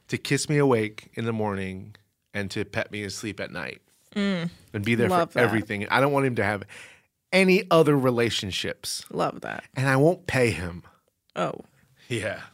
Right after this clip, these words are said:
Speaker 2: Don't love that.
Speaker 1: No, okay, I'll, I'll pay him.
Speaker 2: Oh, love that.
Speaker 1: Five hundred dollars.
Speaker 2: That'll do.
Speaker 1: Okay. <laughs>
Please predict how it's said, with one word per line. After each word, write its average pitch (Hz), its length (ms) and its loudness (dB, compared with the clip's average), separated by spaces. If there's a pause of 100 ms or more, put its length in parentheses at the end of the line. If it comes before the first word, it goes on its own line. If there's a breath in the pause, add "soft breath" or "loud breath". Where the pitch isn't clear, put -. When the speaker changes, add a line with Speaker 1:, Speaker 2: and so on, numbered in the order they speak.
(440)
Speaker 2:
Don't 170 180 -2
love - 200 -8
that. - 280 -4 (800)
Speaker 1:
No, 110 160 0
okay, 110 180 0
I'll, 104 240 4
I'll 104 120 0
pay 98 220 -2
him. 90 240 -10 (100)
Speaker 2:
Oh, 494 260 8
love 247 260 4
that. 247 300 6 (140)
Speaker 1:
Five 117 220 4
hundred 110 280 0
dollars. 87 640 -8 (440)
Speaker 2:
That'll 359 180 -2
do. 180 220 -2 (120)
Speaker 1:
Okay. - 400 0
<laughs> - 60 -14